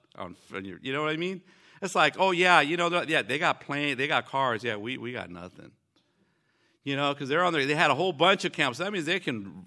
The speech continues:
go far, get there quickly, you know, and they, they had nothing, right? So he goes, uh, he goes, "So, so this army is just so great that, you know,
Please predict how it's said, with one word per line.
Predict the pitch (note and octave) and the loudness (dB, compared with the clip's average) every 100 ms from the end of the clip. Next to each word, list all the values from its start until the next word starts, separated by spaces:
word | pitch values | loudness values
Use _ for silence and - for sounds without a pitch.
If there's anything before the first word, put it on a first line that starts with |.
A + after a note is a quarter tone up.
| E2+ | -8
go | F#2 C#3 | -4 -2
far, | C#3 - C3 C#3 C#3 C#3 C3+ C3 - - | -4 0 4 4 4 4 2 0 -6 -14
get | - C3 D3+ | -4 -2 0
there | D3 C#3 | 0 -2
quickly, | - D3 C#3 C#3+ C#3 C#3 C3+ C3 | -2 -2 -2 -4 -4 -2 -4 -6
you | C3+ | -6
know, | B2 B2 A#2+ A#2+ - - _ | -4 -2 -4 -8 -14 -20 _
and | - A#2 | -6 -2
they, | E3 | -2
they | A2+ D3+ | 0 -2
had | F3 E3 C3 | 2 2 2
nothing, | F3 F#3+ C3 | 0 0 2
right? | D3 D3 | 2 2
So | D#3 | -2
he | D3+ | 0
goes, | F3 E3 - - - _ - | 0 0 -2 -20 -20 _ -2
uh, | C3 D3 | 0 2
he | F3 | 0
goes, | F3 | -2
"So, | C#3+ | -2
so | C#3+ F3 | -4 0
this | E3+ - | 0 -2
army | F3+ A#3 A#3 | 0 0 0
is | D#3+ | -2
just | G3+ F#3 | -6 -6
so | - G3+ | -4 -4
great | D#3+ D#3+ G#3+ G3 | -4 -2 -2 -2
that, | D#3 | -6
you | C#3 E3 | -4 -2
know, | D#3+ | -2